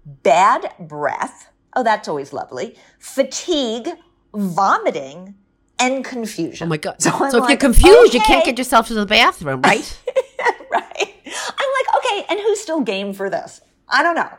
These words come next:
Speaker 2: Yeah, yeah, okay, yeah. Okay, that's it. Let's get off the number one. Let's go to number two. What was number two?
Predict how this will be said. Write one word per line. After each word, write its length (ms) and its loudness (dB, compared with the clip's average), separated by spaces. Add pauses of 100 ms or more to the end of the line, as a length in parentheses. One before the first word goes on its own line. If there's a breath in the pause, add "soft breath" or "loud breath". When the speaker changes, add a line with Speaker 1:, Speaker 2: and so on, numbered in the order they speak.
(440)
Speaker 2:
Yeah, 220 -2
yeah, 140 -4 (140)
okay, 240 -6
yeah. 100 -8 (200)
Okay, 240 4 (100)
that's 200 0
it. 160 -10
Let's 180 -4
get 160 -4
off 200 -4
the 100 -8
number 140 -4
one. 120 -4
Let's 120 -8
go 120 0
to 80 4
number 200 2
two. 240 -12
What 180 -8
was 140 -8
number 200 -6
two? 300 -12